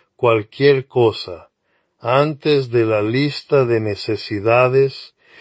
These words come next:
antes de las preocupaciones del día, detente, abre la boca, llama a Dios Padre en voz alta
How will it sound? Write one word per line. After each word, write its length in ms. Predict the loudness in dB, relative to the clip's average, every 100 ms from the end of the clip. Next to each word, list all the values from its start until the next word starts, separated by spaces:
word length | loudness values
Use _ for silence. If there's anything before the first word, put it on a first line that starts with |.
| -20 _
antes 680 | -4 0 0 -2 -2 -2 0
de 140 | 0 2
las 260 | 0 -2
preocupaciones 1200 | -4 -2 0 -2 -4 -4 -4 -2 2 2 2 -2 -2
del 280 | -4 -2
día, 480 | -2 2 2 2 -2 _ _ _ _ _
detente, 920 | 0 2 2 2 2 0 -8 -16 -16 _ _ _
abre 580 | -4 0 2 2 2 4
la 160 | 4 2
boca, 640 | 2 0 _ -20 -20 _ _ _ -6
llama 580 | 2 4 4 0 0
a 60 | -2
Dios 460 | 0 0 0 -4 -6
Padre 640 | 0 2 2 2 0 -2 _ _ _ _
en 240 | -8 -6
voz 360 | 0 2 2 0
alta 560 | -2 -2 -8 -20 -20